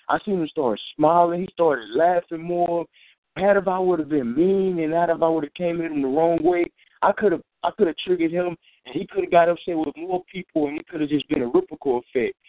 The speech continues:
So God wants us to stay calm. He wants us to show in every area of our life. He wants us to be humble. He wants us to bear the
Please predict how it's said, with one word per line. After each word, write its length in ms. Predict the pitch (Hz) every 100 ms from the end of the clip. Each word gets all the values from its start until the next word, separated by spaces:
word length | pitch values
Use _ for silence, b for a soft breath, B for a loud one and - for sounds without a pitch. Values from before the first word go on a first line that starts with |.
| b b b -
So 140 | 135
God 320 | 131 180 202
wants 320 | 202 190 180
us 60 | -
to 60 | -
stay 240 | - 139 -
calm. 340 | 170 151 135
He 120 | 127 190
wants 300 | 196 196 180
us 40 |
to 80 | 151 -
show 240 | 165 151 - _
in 140 | 131 120 -
every 320 | 185 185 156
area 200 | 170 165
of 100 | 160
our 220 | 151 143 139
life. 320 | 139 120 113 _ b b b
He 100 | 202
wants 360 | 208 196 185
us 60 | -
to 80 | 156
be 200 | 143 139
humble. 500 | 123 165 156 117 113 - b -
He 120 | 196
wants 300 | 196 196 180
us 60 |
to 100 | 156
bear 200 | 147 156
the 80 | 131